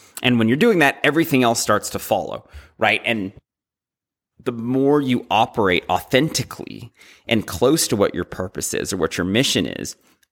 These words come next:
the easier it is to do and the more likely it is that success follows you as a result.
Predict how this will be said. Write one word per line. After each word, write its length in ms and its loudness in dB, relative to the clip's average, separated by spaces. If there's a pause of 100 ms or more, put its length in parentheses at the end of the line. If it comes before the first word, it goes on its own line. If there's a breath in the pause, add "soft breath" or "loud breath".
the 180 0
easier 400 2
it 80 4
is 180 4
to 100 -6
do 480 4
and 100 2
the 60 2
more 200 2
likely 760 -2
it 100 2
is 240 0
that 160 -4
success 580 -6
follows 500 -4
you 220 -6
as 220 -6
a 40 -12
result. 500 -14